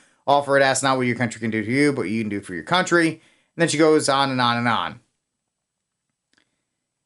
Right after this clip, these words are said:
And it continues to show, and I'll just read real quick from Zachary Lehman at R T dot com.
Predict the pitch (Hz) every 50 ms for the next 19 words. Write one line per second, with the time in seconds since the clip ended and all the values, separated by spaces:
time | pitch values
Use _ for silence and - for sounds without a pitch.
0 | _ _ _ _ _ _ _ _ _ _ 160 175 185 180 180 185 185 170 - 202
1 | 233 254 254 240 220 196 - - 156 147 - - 214 226 214 175 151 143 139 139
2 | 147 156 - 143 147 160 165 170 151 156 147 - 147 151 147 139 135 147 143 139
3 | 139 151 143 - - 127 123 117 117 139 131 127 123 135 127 117 117 120 123 117
4 | 113 104 101 92 - _ _ _ _ _ 104 117 117 - 107 117 117 117 117 123
5 | 120 117 113 104 101 - - 123 117 110 98 95 92 -